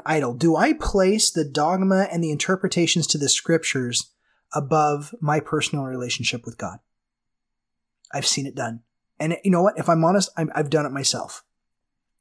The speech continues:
where I've put my interpretation and what I feel is coming out of the pages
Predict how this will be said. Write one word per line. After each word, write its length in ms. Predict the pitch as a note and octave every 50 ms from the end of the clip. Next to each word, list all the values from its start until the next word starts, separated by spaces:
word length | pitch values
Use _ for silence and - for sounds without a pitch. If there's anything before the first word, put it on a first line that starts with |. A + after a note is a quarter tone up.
| - - - - - _ _ _
where 140 | - E3 D#3
I've 160 | D3+ D3 -
put 420 | - F3 F#3+ F#3 F3+ - - - - _ _ _ _ _ -
my 260 | D#3 D#3 D#3+ E3+ F#3
interpretation 520 | F3+ E3+ F3+ E3+ D3 F#3 F#3 E3+ - F3
and 140 | D3+ D#3 D3+
what 120 | D3 D3
I 160 | - D3+ E3+ E3
feel 200 | - - E3+ D#3
is 80 | D3+
coming 240 | - - E3+ E3 E3
out 120 | D3+ D3+ D#3
of 60 | D3
the 60 | D3
pages 420 | A#2 - E3+ E3 D#3+ E3+ D#3 -